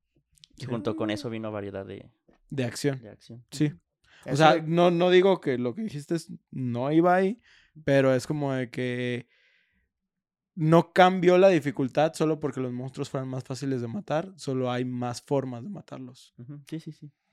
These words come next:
Speaker 2: Es más
Speaker 3: Con
Speaker 2: eso.
Speaker 3: cohetes infinitos.
Speaker 1: <laughs> Pasarlo en modo profesional y sacarte el arma láser y ya la verga.
Speaker 3: Eh, ándale, el arma láser. Se pasan de verga.
Speaker 2: Bueno, volviendo a la pregunta,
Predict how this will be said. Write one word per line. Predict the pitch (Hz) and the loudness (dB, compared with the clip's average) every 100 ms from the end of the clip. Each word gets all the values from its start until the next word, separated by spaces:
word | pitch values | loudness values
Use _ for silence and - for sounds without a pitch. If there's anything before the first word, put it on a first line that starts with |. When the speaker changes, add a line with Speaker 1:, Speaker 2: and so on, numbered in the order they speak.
| - | -20
Speaker 2:
Es | - 131 - - | -18 -18 -20 -14
más | 139 123 | -14 -12
Speaker 3:
Con | 127 | -12
Speaker 2:
eso. | 123 | -10
Speaker 3:
cohetes | 117 117 139 | -8 -8 -8
infinitos. | 123 113 107 - - _ _ _ | -10 -10 -12 -16 -20 _ _ _
Speaker 1:
<laughs> | 135 127 117 139 180 - 156 156 _ 143 _ - - - - | -20 -14 -10 -6 -6 -8 -16 -20 _ -20 _ -20 -16 -12 -6
Pasarlo | 110 113 120 | -2 2 2
en | |
modo | 123 123 123 | 2 -2 -2
profesional | 113 117 - 107 107 | -4 -6 -8 -8 -8
y | 123 | -8
sacarte | 110 - 107 | -10 -12 -10
el | 110 | -8
arma | 110 101 | -8 -6
láser | 101 - 131 | -6 -8 -12
y | 101 | -8
ya | 101 | -6
la | 107 | -6
verga. | - - - _ _ _ - | -10 -14 -18 _ _ _ -16
Speaker 3:
Eh, | 151 110 113 117 | -10 -8 -8 -6
ándale, | 127 123 120 | -6 -4 -6
el | 117 | -6
arma | 117 120 123 | -10 -10 -12
láser. | 113 110 - _ _ _ _ _ | -12 -14 -20 _ _ _ _ _
Se | - | -20
pasan | - 110 - 117 | -16 -16 -16 -18
de | |
verga. | 123 - _ _ _ _ _ | -20 -20 _ _ _ _ _
Speaker 2:
Bueno, | 135 127 113 104 _ - - _ _ | -4 -2 -4 -10 _ -20 -20 _ _
volviendo | 151 170 233 | 4 4 6
a | |
la | 233 175 | 6 6
pregunta, | 165 165 175 202 208 | 2 2 2 2 2